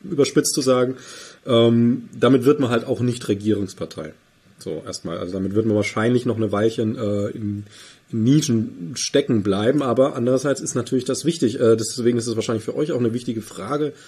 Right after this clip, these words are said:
und eine sehr relevante Frage und deswegen auch, wie, wie denkt ihr darüber, wie macht ihr das? Wie kommuniziert man in einer Gesellschaft, die halt einerseits nicht krisenerprobt ist, außer Corona jetzt ein bisschen,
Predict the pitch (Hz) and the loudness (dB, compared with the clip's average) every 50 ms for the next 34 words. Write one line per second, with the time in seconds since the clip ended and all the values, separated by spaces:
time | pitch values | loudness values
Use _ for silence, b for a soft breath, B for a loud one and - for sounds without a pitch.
0 | B B B B B - 113 110 - - - - 151 170 175 147 113 107 113 110 | B B B B B -4 -4 -4 -2 -2 2 2 4 4 2 0 -2 0 0 0
1 | 101 104 101 107 107 110 - - - 104 110 143 143 117 104 104 104 104 113 104 | 0 -2 -2 -4 -4 -4 -6 -6 -8 -6 -4 -2 -2 -2 -2 -2 -2 -4 -4 -4
2 | - - 110 113 127 110 107 - - 127 120 117 110 110 110 117 107 104 110 107 | -2 -2 -4 -4 -4 -8 -8 -10 -12 -14 -12 -12 -12 -10 -10 -10 -10 -8 -8 -4
3 | - 120 135 147 151 131 117 104 107 101 107 110 101 104 101 110 - - 139 120 | -2 -2 -2 0 2 2 2 2 0 0 -2 -2 -2 -4 -6 -6 -2 0 0 0
4 | 113 - B B B B B B B B B B B - - 110 104 113 139 165 | 0 -2 B B B B B B B B B B B -14 -10 -8 -4 -2 -4 -4
5 | 165 - 147 139 135 127 117 110 - - 175 190 185 156 147 135 123 120 - - | -2 0 2 4 6 6 4 2 2 2 2 2 2 2 0 2 2 0 -2 -6
6 | - _ - - 117 110 104 98 101 95 104 113 143 151 - 135 113 - - - | -12 _ -8 -2 -2 0 0 0 0 2 4 4 4 4 2 0 -2 -2 -4 -16
7 | - - - _ _ _ - - 107 104 104 104 104 107 104 104 - - b b | -18 -18 -20 _ _ _ -6 -2 -2 0 2 2 2 2 2 0 -4 -20 b b
8 | b b b b b b b b - 107 127 135 131 135 127 127 - 117 113 - | b b b b b b b b -4 0 2 4 6 4 4 4 2 -4 -2 -2
9 | - 147 151 160 170 156 - - 151 156 151 - 175 170 - - _ _ _ - | -2 -2 0 0 -2 -2 -2 0 -2 -2 -2 -2 -6 -6 -6 -8 _ _ _ -6
10 | 92 98 95 95 92 - 104 95 110 113 127 131 135 135 135 - 139 135 135 - | -4 -2 -2 -2 -2 -2 -2 0 0 0 0 -2 -8 -10 -10 -10 -6 -6 -6 -4
11 | - 151 139 139 | -4 -8 -10 -10